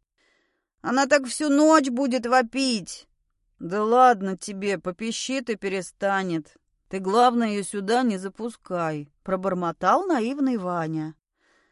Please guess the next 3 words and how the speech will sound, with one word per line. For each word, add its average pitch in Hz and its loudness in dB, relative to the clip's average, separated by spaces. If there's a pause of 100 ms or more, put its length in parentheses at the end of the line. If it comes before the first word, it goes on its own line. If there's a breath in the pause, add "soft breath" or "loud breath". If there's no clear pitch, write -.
(600)
«Ха-ха», — 233 2 (380 soft breath)
порадовался 190 2
Сергей, 190 -8